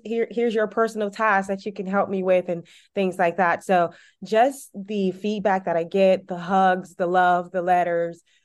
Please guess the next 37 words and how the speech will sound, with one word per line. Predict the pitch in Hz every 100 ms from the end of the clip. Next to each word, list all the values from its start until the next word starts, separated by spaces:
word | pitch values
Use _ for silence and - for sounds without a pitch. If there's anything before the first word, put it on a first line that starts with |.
| _
of | 170
saying | 165 - 175 175 170 165
that, | 156 156 - -
"Thank | 175 170
you | 170
for | 165
helping | 165 156 165
me | 156 151
find | 151 151 147 151
these | 151 147
different | 156 156
types | 160 143 165
of |
resources," | 147 156 151 143 143 156 143 139
and | - 147
things | 147 139
like | 143 139
that. | 147 143
So | - 143 139 _ _ _ _ _ _ _
that's | 160 190 202
always | - 185 170
just | 165 147
so | 170 160
very | 160 151
important | 151 165 135 143
to |
me, | 156 151
because | 147 160 143 143 - - -
I | 170
feel | 185 202
as | 190
though | 175 165 156
I'm | - - 151 151
doing | 160 156 147
God's, | 147 120 143 - - -
God's | - 160 156
work, | 165 175 160 -